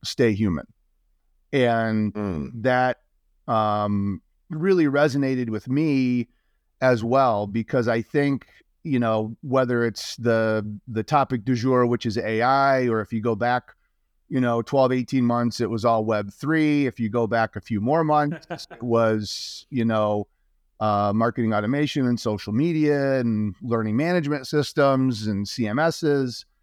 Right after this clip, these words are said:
Speaker 1: But I think technology at the root and what we used it for at Marshall Savings and at Monarch was to look for ways to more efficiently and effectively serve our customers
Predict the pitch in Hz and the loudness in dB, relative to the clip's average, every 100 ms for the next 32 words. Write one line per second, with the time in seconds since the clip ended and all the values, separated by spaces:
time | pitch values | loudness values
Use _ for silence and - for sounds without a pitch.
0 | _ _ - 143 143 - 185 175 _ _ | _ _ -2 2 2 0 0 0 _ _
1 | _ _ _ _ - 160 - 156 165 190 | _ _ _ _ -2 -2 0 0 2 2
2 | 175 147 156 147 123 113 120 147 127 113 | 0 0 0 0 -2 -2 0 2 0 -2
3 | - 123 127 131 180 170 143 117 - 143 | -2 -2 -2 -2 -2 0 -2 -4 -6 -2
4 | 123 120 117 - 101 147 151 117 101 92 | 0 0 -2 -4 -6 0 2 2 0 -2
5 | 123 - - - _ 135 123 98 120 151 | -6 -10 -20 -20 _ -4 -2 0 2 2
6 | 143 110 104 95 _ _ _ _ _ - | 2 0 -2 -6 _ _ _ _ _ -6
7 | 143 139 131 123 117 - - - 139 135 | 2 4 4 0 -4 -10 -16 -6 -2 0
8 | 156 175 - 143 131 127 127 123 - - | 0 -2 -2 0 0 0 -2 -4 -8 -6
9 | 123 117 127 147 131 - 139 - 123 127 | -2 0 0 0 -2 -2 -2 -2 -2 0
10 | 113 110 127 120 123 110 110 131 120 107 | -2 0 0 0 -2 -2 -2 0 2 0
11 | 101 110 - 135 139 165 156 - - | 0 -2 -2 -2 0 0 -4 -12 -18